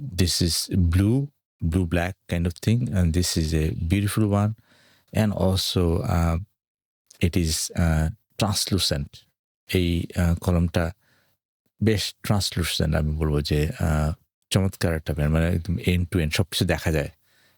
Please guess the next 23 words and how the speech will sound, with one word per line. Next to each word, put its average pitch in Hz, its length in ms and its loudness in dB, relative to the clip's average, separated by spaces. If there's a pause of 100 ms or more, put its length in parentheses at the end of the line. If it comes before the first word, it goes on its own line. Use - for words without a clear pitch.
(140)
very 101 160 4
tra-, 95 240 0
translucent। 92 640 -2 (800)
But, 98 380 2 (920)
উম, 90 280 2 (200)
আপনি 92 300 -4
যদি 104 380 0 (120)
আবার 90 280 2 (540)
পাইলট 101 500 -2 (140)
ঘরানার 90 400 2
হন, 87 240 0
অনেকে 95 280 2
আবার 87 180 0 (180)
বলেন 85 220 0
যে, 85 100 0
"না, 82 120 0
আমি 82 160 -2
পাইলট, 73 340 -6 (200)
না, 90 180 2
আমি 85 180 4
পাইলট 80 360 -2
পছন্দ 87 340 0
করি", 80 240 0